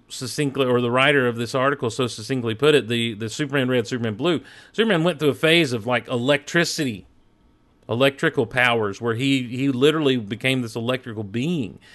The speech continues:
And then he split into two, a blue version of that and a red version of that.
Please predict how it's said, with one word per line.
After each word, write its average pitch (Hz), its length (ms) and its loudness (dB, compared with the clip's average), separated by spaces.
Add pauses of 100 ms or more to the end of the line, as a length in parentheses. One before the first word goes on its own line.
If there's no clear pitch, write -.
(280)
And 117 100 -4
then 135 60 0
he 139 80 0
split 160 400 -6
into 123 200 0
two, 147 680 0 (400)
a 110 60 -8
blue 127 260 2
version 143 340 4
of 120 80 -2
that 131 180 4
and 117 80 -8
a 113 60 -4
red 131 240 2
version 120 300 -2
of 104 100 -4
that. 107 280 -4